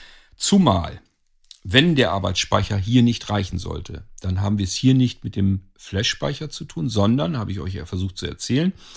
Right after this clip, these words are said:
wir benutzen natürlich dann die S-S-D-Platine und die hat hohe Performance. Und das bedeutet wiederum, wenn der Arbeitsspeicher mal volllaufen sollte, weil ihr zum Beispiel einen virtuellen Computer noch zusätzlich hier,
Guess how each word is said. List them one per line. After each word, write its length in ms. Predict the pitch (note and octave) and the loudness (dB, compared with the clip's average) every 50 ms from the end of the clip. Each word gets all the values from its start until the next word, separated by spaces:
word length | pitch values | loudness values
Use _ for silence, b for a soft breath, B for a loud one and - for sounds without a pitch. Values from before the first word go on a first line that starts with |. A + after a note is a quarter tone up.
| B B B B B B B B B B _ _ | B B B B B B B B B B _ _
wir 120 | - G#2+ G2+ | 0 2 4
benutzen 380 | A#2 G#2+ A#2 C3+ - - C#3+ | 4 6 4 4 4 4 4
natürlich 400 | A#2 G#2+ G2 - - C3 C3 A#2+ | 4 4 2 2 0 2 2 2
dann 200 | - A#2 A2+ A2+ | 2 0 0 0
die 120 | A2 G#2 - | 0 -2 -2
S-S-D-Platine 1120 | - - - G2+ F#2 F#2+ F#2+ F#2+ A2+ A2 F#2+ - G#2 G2 F#2 - - - D3+ D#3 D#3+ D#3 | -2 -2 -2 -2 -2 0 2 4 4 4 2 0 -2 -2 -2 -2 -2 0 0 0 0 -2
und 400 | - - G#2 G2 - - - - | -2 -2 -2 -4 -4 -8 -6 -4
die 100 | G#2+ A2 | -2 -2
hat 240 | A2 G2 - - | -2 -4 -6 -4
hohe 180 | - G#2 G2 F2+ | -2 0 0 0
Performance. 800 | - - F#2+ F#2 - - F#2 F#2 G2+ A2 C3 E3 F3 - - - | 0 -2 -4 -4 -2 -2 -2 0 0 0 0 -2 -4 -6 -8 -12
Und 380 | - D2 F2+ G#2 - - - - | -10 -10 -8 -8 -8 -10 -10 -8
das 140 | G#2+ A2 - | -10 -8 -8
bedeutet 460 | - A#2+ G#2 G#2+ G#2 A2+ A#2+ A2 A#2 | -6 -4 0 0 0 0 -2 -4 -2
wiederum, 420 | A#2 A2+ A2 G#2 G#2 A2 A2 A2+ A2+ B B B B B B B B B B - | 0 0 0 2 4 4 4 4 2 B B B B B B B B B B -2
wenn 380 | F2+ F#2+ A#2+ B2+ D3 C#3+ B2 | 4 6 6 8 8 6 4
der 180 | G2+ G2+ G2 - | 4 2 2 2
Arbeitsspeicher 580 | G2 F#2 F#2 F2+ F2 - - - F#2 F2+ F#2+ | 2 2 2 2 0 -2 -4 -4 -4 -2 -2
mal 160 | F2+ F2+ F2+ F2+ | 0 0 -2 -2
volllaufen 540 | - - F#2+ F2+ F2 F2 E2+ F2 - F2+ | -2 -2 -2 0 0 0 -2 -4 -6 -8
sollte, 480 | E2+ F#2 G#2 G#2 G#2 F#2+ F2+ F#2 F2+ E2+ | -6 -2 0 2 2 2 2 0 -2 -2
weil 140 | F2+ E2+ D#2 | -2 -2 -2
ihr 100 | D2 F#2 | -2 -4
zum 160 | - - F#2+ | -2 -2 -2
Beispiel 300 | G2 G2 - - - G2 | -2 -2 -2 -2 -2 -2
einen 120 | F#2+ F2 | 0 2
virtuellen 460 | F#2 A#2+ B2 - - - - G2+ G#2 G2 | 4 2 2 2 0 -4 -2 0 -2 0
Computer 480 | - G#2 F#2+ F#2 - B2 B2 - G2+ | 0 0 -2 0 0 -2 0 2 2
noch 160 | G2 G2 F2+ | 2 2 0
zusätzlich 800 | - - - - D#3+ D3 A#2+ A2 F2+ F2 - - - E2+ F2 - | -2 -6 -6 -2 -2 0 0 0 0 -2 -4 -6 -8 -8 -8 -8
hier, 380 | - - F#2 F2+ F2+ D#2+ D#2+ | -10 -4 -2 -2 -2 -2 -4